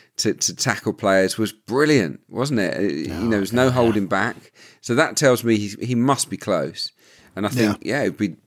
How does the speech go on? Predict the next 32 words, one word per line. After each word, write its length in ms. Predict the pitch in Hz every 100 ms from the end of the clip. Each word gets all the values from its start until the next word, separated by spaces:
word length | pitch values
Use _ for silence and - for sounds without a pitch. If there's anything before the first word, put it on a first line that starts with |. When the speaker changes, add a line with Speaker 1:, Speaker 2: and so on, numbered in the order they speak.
| -
Speaker 1:
it'd 160 | 107 104
be 80 |
glorious 440 | 101 107 117 101 90
to 100 | -
see 300 | - 104 98
him 180 | 92 98 _ - _
potentially 480 | - - 113 - 107
on 120 | 98
the 60 | 95
bench 320 | 104 101 -
for 100 | -
the 80 | 92
Fulham 300 | - 113 113
game, 340 | 98 92 92 92
or 100 | 101
if 140 | -
not 180 | 95 -
that, 260 | 90 87 -
the, 260 | 95 95 98 _ - - - _ _
the 80 | -
Sporting 540 | - 101 98 - 90
game. 340 | 87 85 92 -
Yeah, 180 | 104 101
he, 120 | 113 -
he, 360 | 92 - - - _ _ - - - _
he 160 | 123
would 140 | 110 104
give 160 | 123
us 140 | 117 -
a 40 |
lift 300 | 117 104 -
at 100 | 104